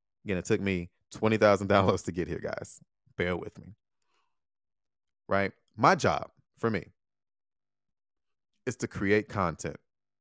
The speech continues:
gather data, et cetera,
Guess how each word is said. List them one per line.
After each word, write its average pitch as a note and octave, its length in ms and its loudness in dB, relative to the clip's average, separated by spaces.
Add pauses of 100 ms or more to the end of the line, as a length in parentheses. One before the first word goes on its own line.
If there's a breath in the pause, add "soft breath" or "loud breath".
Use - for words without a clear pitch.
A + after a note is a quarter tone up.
(960)
gather F2 240 -4
data, F#2 380 6 (1120)
et - 80 -10
cetera, - 340 -2